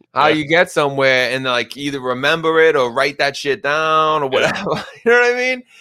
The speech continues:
Speaker 1: Like,
Speaker 2: Yeah,
Speaker 1: I, like,
Speaker 2: yeah.
Speaker 1: that was, that was my life of, like, getting around and navigating things when I first got my license. And then
Speaker 2: Right.
Speaker 1: it evolved down to, like, the MapQuest, look it up, print it out and all that.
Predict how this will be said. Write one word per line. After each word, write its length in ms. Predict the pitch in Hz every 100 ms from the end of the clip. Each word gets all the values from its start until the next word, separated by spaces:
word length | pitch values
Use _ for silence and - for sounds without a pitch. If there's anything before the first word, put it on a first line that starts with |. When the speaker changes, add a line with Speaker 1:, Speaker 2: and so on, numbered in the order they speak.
| - -
Speaker 1:
Like, 140 | 208
Speaker 2:
Yeah, 120 | 247
Speaker 1:
I, 120 | 226 214
like, 120 | 208
Speaker 2:
yeah. 60 | 123
Speaker 1:
that 200 | 214 254
was, 140 | 240 -
that 200 | 202 254
was 120 | 233
my 220 | 226 226
life 440 | 233 220 247 240 -
of, 240 | 196 190
like, 220 | 190 185 190
getting 180 | 190
around 360 | 190 190 202 202
and 120 | 165
navigating 680 | 165 208 220 165 160 156 143
things 440 | 151 151 165 - - _ _ -
when 140 | 147
I 100 | 165
first 320 | 160 170 170
got 180 | 165 147
my 200 | 151 202
license. 800 | 208 165 170 170 180 - - _ _ _ _ _ _ 131
And 120 | 151
then 140 | 180
Speaker 2:
Right. 120 | 180
Speaker 1:
it 40 | 156
evolved 480 | 139 156 175 180 160
down 240 | 165 175
to, 120 | 165
like, 240 | 147 135 131
the 60 |
MapQuest, 600 | 123 147 - - 151 147 151
look 200 | 147 139
it 80 |
up, 320 | 147 147 139 _
print 240 | 151 147
it 80 | 143
out 240 | 151 147
and 100 | 139
all 180 | 147 143
that. 360 | 160 180 160